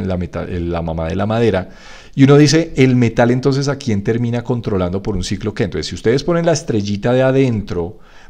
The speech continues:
por los ciclos de control, ustedes se darán cuenta que es el metal el que termina controlando a quién, a la madera. Si yo tengo un síndrome de exceso, por ejemplo en el metal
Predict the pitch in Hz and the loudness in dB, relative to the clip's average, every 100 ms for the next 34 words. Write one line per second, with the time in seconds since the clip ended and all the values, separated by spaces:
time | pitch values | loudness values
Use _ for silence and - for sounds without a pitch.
0 | - 98 92 80 120 131 131 131 131 120 | -6 -2 -2 0 -2 0 0 0 -2 -2
1 | 123 104 - 95 123 95 92 113 110 113 | 0 -2 -2 -2 -2 -2 -4 -6 -6 -6
2 | 101 - - 123 127 123 95 - 107 147 | -6 -2 0 0 2 0 0 2 2 2
3 | 285 - - - - - 113 107 107 101 | 0 -6 -18 -20 -20 -6 -2 -2 -2 -6
4 | 95 92 95 98 120 117 110 92 82 82 | -6 -6 -6 -6 -6 -6 -6 -4 -6 -6
5 | 92 - 156 95 73 - - - 92 87 | -6 -4 -4 -4 -8 -10 -12 -6 -2 -2
6 | 80 78 95 - - - - - - - | -2 -2 -2 -4 -12 -20 -20 -20 -14 -6
7 | - 160 139 185 190 226 185 143 147 - | -2 0 4 4 6 4 4 2 0 -2
8 | 147 147 147 151 - - 160 147 143 147 | -2 0 0 -2 -6 -2 2 4 4 4
9 | 147 147 - - 117 95 - 76 - - | 4 2 0 0 0 -2 -6 -10 -10 -6
10 | 82 85 92 113 113 - - 78 | -4 -2 0 0 0 -2 -6 -10